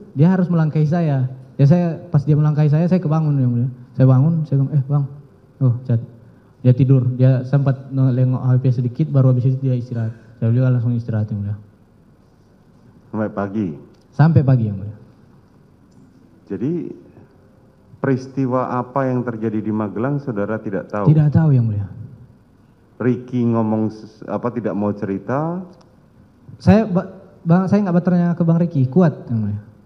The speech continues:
Speaker 2: Oh ya, sa-, eh, saudara Kuat tidak bercerita, almarhum juga tidak
Speaker 1: Nggak
Speaker 2: cerita,
Speaker 1: cerita.
Speaker 2: Susi tidak cerita.
Speaker 1: Siap, Yang Mulia.
Speaker 2: Cuman tinggal Ricky yang saudara nggak tanya.
Speaker 1: Bang Ricky, karena itu, Bang Ricky masih di atas kalau nggak salah, Yang Mulia.
Speaker 2: Oke.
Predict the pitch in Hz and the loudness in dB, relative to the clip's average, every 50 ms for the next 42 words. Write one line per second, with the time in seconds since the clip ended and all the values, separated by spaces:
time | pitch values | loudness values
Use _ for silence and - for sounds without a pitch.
0 | _ _ - 139 131 101 80 87 - 147 135 110 120 113 113 - - 135 120 117 | _ _ 0 0 2 2 0 -2 -4 -4 -2 0 0 0 0 0 0 0 2 2
1 | 113 107 110 110 - 117 110 101 - 113 101 104 90 87 98 98 95 80 - - | 2 2 0 0 0 0 0 0 0 -2 -2 -2 -2 -2 -2 -2 -2 -4 -6 -6
2 | 113 101 104 101 - - 131 147 160 170 170 170 170 - - - - - - - | -6 -4 -4 -6 -4 -4 -2 -2 -2 -2 -4 -4 -8 -12 -18 -20 -20 -20 -20 -20
3 | - - - - - 113 113 110 107 104 104 104 107 110 104 104 101 101 101 104 | -20 -20 -10 -4 -2 0 0 0 0 -2 -2 -2 -4 -4 -2 -2 -2 -2 -2 -4
4 | 90 - - 104 98 92 87 - - 127 131 117 131 127 131 151 156 160 165 170 | -4 -4 -6 -4 -4 -4 -4 0 2 2 4 6 6 4 6 4 4 2 2 0
5 | 160 - 120 101 - 131 127 113 123 120 107 92 107 - 120 104 107 98 - 113 | -2 -4 -6 -8 -4 -4 -4 -4 -2 -2 -2 -2 -4 -6 -6 -6 -6 -6 -4 -4
6 | 98 82 76 139 135 135 127 120 117 113 107 101 101 107 - - - - - - | -4 0 4 4 6 6 6 4 2 0 -2 -4 -6 -8 -10 -12 -16 -20 -20 -20
7 | - - - - 95 104 104 95 98 104 104 104 101 98 113 113 117 160 151 139 | -20 -20 -14 -8 -6 -4 -4 -4 -4 -4 -2 -2 -2 -2 -4 -4 -2 -2 0 0
8 | 123 113 98 117 104 104 101 104 98 95 92 - 117 117 113 98 82 69 - - | 0 0 -2 -2 -2 -2 -2 -2 -4 -4 -6 -4 -4 -4 -2 -4 -4 -6 -10 -14
9 | - - - - - _ - _ _ _ _ _ 151 143 156 160 151 170 156 208 | -20 -20 -20 -20 -20 _ -20 _ _ _ _ _ 4 4 4 4 2 0 0 -2
10 | 220 220 - 185 175 180 185 180 185 185 233 240 226 180 - - - - - - | -4 -2 0 0 0 2 2 0 0 0 0 0 0 -2 -4 -8 -14 -12 2 4
11 | 151 160 170 175 220 208 180 170 160 - - 160 165 165 175 175 208 190 120 - | 6 6 6 4 0 0 2 0 0 2 2 2 2 2 2 2 2 2 2 0
12 | 175 165 165 156 165 165 170 160 156 151 147 151 160 165 165 160 - - 90 82 | 0 0 0 2 2 2 2 0 0 2 2 2 0 0 -4 -10 -12 -12 -10 -10
13 | 78 76 - | -10 -10 -12